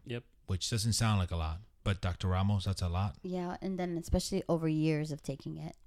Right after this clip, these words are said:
Speaker 2: That's
Speaker 1: Mm-hmm.
Speaker 2: a lot.
Speaker 3: Yeah.
Speaker 2: 'Cause one milligram sounds like, hey, gran cosa. It's like a Flintstone vitamin.
Speaker 1: Right.
Speaker 2: And it's, it took you how long, bro, to, to get off of that?
Speaker 1: Five months.
Speaker 2: So it was, uh, it was hell.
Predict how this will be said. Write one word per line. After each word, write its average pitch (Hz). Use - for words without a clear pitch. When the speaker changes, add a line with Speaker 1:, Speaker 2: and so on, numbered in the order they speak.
Speaker 2:
That's -
Speaker 1:
Mm-hmm. 92
Speaker 2:
a 82
lot. 78
Speaker 3:
Yeah. 131
Speaker 2:
'Cause 104
one 131
milligram 101
sounds 92
like, 92
hey, 151
gran 143
cosa. 135
It's 104
like 120
a 101
Flintstone 131
vitamin. 110
Speaker 1:
Right. 107
Speaker 2:
And 113
it's, -
it 104
took -
you 120
how 123
long, 123
bro, 87
to, 92
to -
get 92
off 113
of 80
that? 78
Speaker 1:
Five 120
months. 156
Speaker 2:
So 95
it 95
was, 95
uh, 90
it 98
was 101
hell. 87